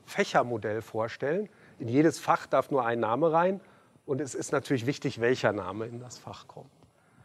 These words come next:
Okay, einen haben wir, glaub ich, noch. Äh,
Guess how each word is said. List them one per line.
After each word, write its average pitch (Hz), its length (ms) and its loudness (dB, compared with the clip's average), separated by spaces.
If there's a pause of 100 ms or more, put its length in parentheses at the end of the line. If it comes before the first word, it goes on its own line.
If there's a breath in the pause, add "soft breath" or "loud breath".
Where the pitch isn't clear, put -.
(480 soft breath)
Okay, 131 760 4
einen 120 260 0
haben 120 160 2
wir, 156 80 4
glaub 160 220 4
ich, 151 80 -4
noch. 175 400 0 (1200)
Äh, 127 380 -10